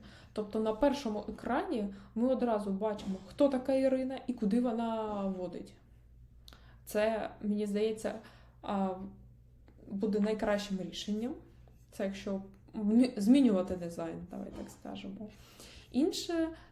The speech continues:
та помилка, про яку я вже казала, дуже багато акцентного,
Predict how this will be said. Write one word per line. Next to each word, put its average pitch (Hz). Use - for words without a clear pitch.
та 240
помилка, 240
про 214
яку 214
я 202
вже 196
казала, 254
дуже 247
багато 220
акцентного, 208